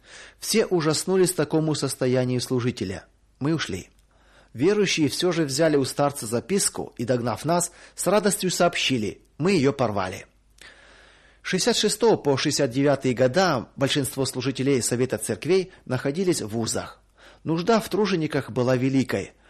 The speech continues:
а мы, молодые, неопытные, но, уповая на Господа, приняли всю тяжесть служения на себя, трудились по силам, а иногда и сверх сил. Четыре года я совершал служение в нелегальных условиях, испытал узы,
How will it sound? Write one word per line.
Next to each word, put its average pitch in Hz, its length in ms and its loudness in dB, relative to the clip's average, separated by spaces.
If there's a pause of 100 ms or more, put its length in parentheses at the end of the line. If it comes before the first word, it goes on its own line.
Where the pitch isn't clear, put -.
(140)
а 135 140 -2
мы, 180 240 2
молодые, 120 600 2
неопытные, 113 760 -4 (340)
но, 170 140 0
уповая 156 440 0
на 135 100 2
Господа, 127 640 0 (240)
приняли 160 580 0
всю 123 160 -2
тяжесть 147 380 -2
служения 120 480 -2
на 110 80 -2
себя, 113 460 0 (440)
трудились 185 460 2
по 175 160 0
силам, 104 480 0 (140)
а 131 120 -2
иногда 135 380 0
и 104 60 0
сверх 117 280 -4
сил. - 380 -8 (640)
Четыре 226 380 0
года 202 240 4
я 135 160 6
совершал 131 420 0
служение 147 600 0
в 143 100 -10
нелегальных 139 600 2
условиях, 143 600 2 (360)
испытал 143 520 -2
узы, 113 460 -4